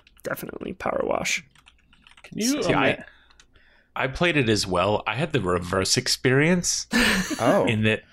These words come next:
Speaker 3: I got to, like, the second level that was, like, a, a backyard,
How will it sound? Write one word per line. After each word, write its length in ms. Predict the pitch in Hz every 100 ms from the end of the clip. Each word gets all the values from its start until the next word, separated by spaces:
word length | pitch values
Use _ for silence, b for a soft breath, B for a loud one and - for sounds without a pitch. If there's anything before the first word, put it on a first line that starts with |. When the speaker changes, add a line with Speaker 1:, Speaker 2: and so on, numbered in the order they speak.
| -
Speaker 3:
I 100 | 107
got 300 | 113 110 -
to, 100 | 147
like, 240 | 143 143 104
the 140 | 110
second 500 | - 113 98 107 95
level 680 | 101 95 101 101 98 98 - _ _
that 120 | 110
was, 160 | 110 101
like, 160 | 101
a, 180 | 101 95 -
a 80 | 107
backyard, 880 | 107 95 101 104 92 95 92 90